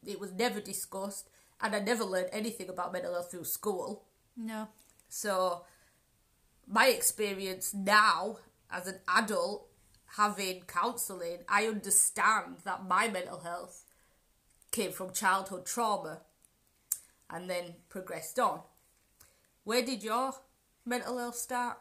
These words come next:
Speaker 2: I think that, uh, basically it's something that I've, I've,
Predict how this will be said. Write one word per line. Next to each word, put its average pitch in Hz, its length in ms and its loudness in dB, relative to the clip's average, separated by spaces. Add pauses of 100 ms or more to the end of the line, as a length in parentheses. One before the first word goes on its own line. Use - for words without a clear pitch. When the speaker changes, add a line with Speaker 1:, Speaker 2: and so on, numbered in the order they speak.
(220)
Speaker 2:
I 277 260 -2
think 330 520 -8
that, 247 360 -8
uh, 196 60 -8 (260)
basically 226 540 -2
it's - 140 -2
something 202 580 2
that 175 120 -8
I've, 175 140 -10 (120)
I've, 196 100 -14